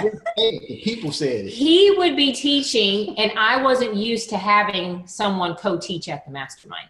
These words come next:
Speaker 2: meeting. So we have these large-scale events, these high-end coaching programs, people enroll, pay anywhere from ten thousand to fifty thousand dollars a year to work in the mastermind.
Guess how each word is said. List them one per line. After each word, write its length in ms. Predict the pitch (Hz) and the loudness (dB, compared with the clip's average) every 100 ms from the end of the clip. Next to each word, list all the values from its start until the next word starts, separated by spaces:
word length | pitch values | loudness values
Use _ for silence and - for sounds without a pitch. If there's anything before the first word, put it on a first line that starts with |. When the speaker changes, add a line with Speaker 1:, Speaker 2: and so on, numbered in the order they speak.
| - | -20
Speaker 2:
meeting. 160 | - _ | -20 _
So 120 | - | -8
we 140 | 180 214 | 0 2
have 320 | 220 196 180 - - | 4 2 -2 -12 -10
these 320 | 165 165 151 - | -4 -4 -4 -12
large-scale 580 | 170 208 226 - 226 220 | 2 2 2 -2 -2 -2
events, 420 | 202 185 185 190 | 0 -2 -2 -4
these 200 | 170 151 | -8 -8
high-end 320 | 190 196 202 196 | -4 -2 -2 -4
coaching 320 | 190 180 175 | -6 -6 -6
programs, 400 | 180 165 165 156 | -6 -4 -6 -6
people 280 | 190 170 165 | -10 -8 -6
enroll, 500 | 160 170 170 165 - - - _ - | -2 2 2 0 -10 -20 -20 _ -4
pay 180 | 175 175 | -2 0
anywhere 260 | 190 170 | 0 -2
from 120 | 170 | -4
ten 220 | 165 190 180 | -6 -4 0
thousand 280 | 175 160 | 0 -2
to 60 | 160 | -6
fifty 220 | 185 180 | -8 -10
thousand 280 | 170 165 165 | -6 -4 -2
dollars 280 | 151 151 147 | -2 -2 -4
a 60 | |
year 120 | 151 147 | -4 -4
to 80 | |
work 240 | 147 143 143 | -2 -6 -8
in 60 | |
the 60 | 139 | -8
mastermind. 580 | 143 147 - 139 117 | -4 -4 -6 -12 -14